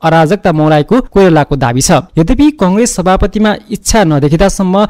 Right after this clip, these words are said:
सत्ता फेरबदलको विषयले मूर्त रूप नपाउने असन्तुष्ट नेताहरूको बुझाइ छ। किनभने कङ्ग्रेसकै भनाइमा पौष दस गते नै एमालेसँगको सरकार निर्माणका लागि गरिएको प्रयास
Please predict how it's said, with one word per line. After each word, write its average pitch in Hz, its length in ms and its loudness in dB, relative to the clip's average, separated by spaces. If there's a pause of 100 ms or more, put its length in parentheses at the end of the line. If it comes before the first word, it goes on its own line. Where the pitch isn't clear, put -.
सत्ता 208 400 -2
फेरबदलको 180 640 2
विषयले 165 500 0
मूर्त 165 300 -2
रूप 185 200 0
नपाउने 170 460 0 (120)
असन्तुष्ट 190 480 -4
नेताहरूको 151 580 0 (200)
बुझाइ 143 260 0
छ। 127 120 0 (340)
किनभने 156 400 2 (280)
कङ्ग्रेसकै 208 460 0
भनाइमा 143 440 0 (300)
पौष 208 260 0 (120)
दस 185 200 -2
गते 180 180 -2
नै 202 240 -2
एमालेसँगको 170 680 -2
सरकार 151 420 -2
निर्माणका 165 320 0
लागि 175 220 0
गरिएको 147 360 -2
प्रयास 180 460 0